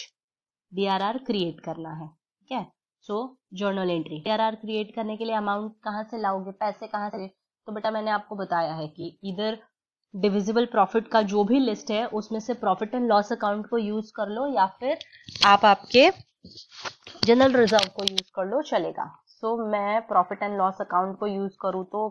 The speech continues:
profit and loss account debit,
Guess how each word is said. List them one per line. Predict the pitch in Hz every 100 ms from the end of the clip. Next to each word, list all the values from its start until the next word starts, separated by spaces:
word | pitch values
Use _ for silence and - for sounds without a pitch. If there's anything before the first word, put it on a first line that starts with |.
| 214
profit | 180 175 175 190 185 - 180
and | 180 185 190 190 - - _ 196 196
loss | 180 175 190 - - -
account | 185 - 202 175 170 175 226 - - _ _ _ _ _ _ _ _ _ -
debit, | 190 170 - -